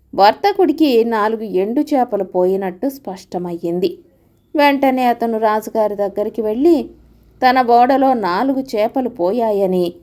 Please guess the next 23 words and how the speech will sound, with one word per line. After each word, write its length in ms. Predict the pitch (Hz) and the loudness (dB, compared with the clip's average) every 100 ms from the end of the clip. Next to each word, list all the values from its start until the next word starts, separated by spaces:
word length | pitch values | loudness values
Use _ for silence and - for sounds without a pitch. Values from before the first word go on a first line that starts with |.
| _ _ _ - | _ _ _ 0
వాటిలో 580 | 208 226 320 381 392 381 | 4 4 4 4 4 4
తాను 320 | 349 269 220 | 2 0 -2
మణులు 460 | 185 175 233 254 | -4 -4 -2 -2
దాచానని 800 | 214 175 175 190 214 202 190 254 269 | -2 -4 -6 -8 -8 -6 -6 -6 -6
చెప్పాడు. 420 | 226 - 185 294 359 - _ _ _ _ | -8 0 2 2 0 -8 _ _ _ _
వెంటనే 540 | 330 320 311 330 294 269 | 4 4 4 2 2 2
రాజు 680 | 247 233 269 302 214 208 269 - _ _ - | 2 0 0 0 0 0 -4 -12 _ _ -8
ఎండు 360 | 180 185 269 392 | 0 0 2 2
చేపలు 460 | 381 392 370 359 | 2 2 4 4
ఎవరి 440 | 269 190 170 262 302 | 2 0 0 0 0
దగ్గర 320 | 294 294 277 | 0 0 0
ఉంటే 320 | 254 247 247 | 0 -2 -2
వాళ్లను 400 | 240 220 214 190 | -2 -2 -2 -4
పట్టుకురమ్మని 800 | 190 190 240 240 226 202 202 349 | -4 -4 -4 -4 -2 -2 -2 -2
తన 220 | 339 220 | -2 -4
భటులను 560 | 196 185 175 196 185 294 | -2 -4 -2 -2 0 -2
ఊరి 340 | 285 202 202 | -2 -2 -2
మీదికి 400 | 190 170 175 175 | -4 -4 -6 -6
పంపాడు. 840 | 240 311 202 185 170 180 - - _ - - - - - | -2 -2 -2 -2 0 0 -4 -10 _ -20 -20 -20 -18 -2
వాళ్లకు 600 | 294 311 339 349 311 240 | 4 6 6 4 4 4
దారిలో 480 | 240 254 233 220 214 | 4 4 2 0 -2
బుచ్చయ్య 640 | 208 165 170 - 170 180 | -2 -6 -6 -8 -8 -8
దొరికాడు. 560 | 220 214 - 180 185 | -8 -8 -4 0 0